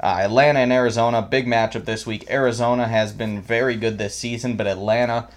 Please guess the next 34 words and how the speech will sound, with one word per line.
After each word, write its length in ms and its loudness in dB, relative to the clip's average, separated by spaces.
really 380 -2
the 220 0
underdogs 540 6
of 120 4
the 60 0
season, 340 -2
a 60 -2
very 320 0
undervalued 720 2
team, 220 -6
second 560 0
in 200 -6
the 120 -2
N 140 0
L 180 0
East. 260 -4
You 100 -2
know, 120 6
competing 720 -2
with 200 -2
very 260 2
good 180 -2
teams 340 -2
like 220 2
the 80 0
Cubs, 300 4
who 80 -2
are 80 -2
surging, 440 -4
and 140 -4
then 160 -2
taking 460 -6
out 320 0
teams 420 -8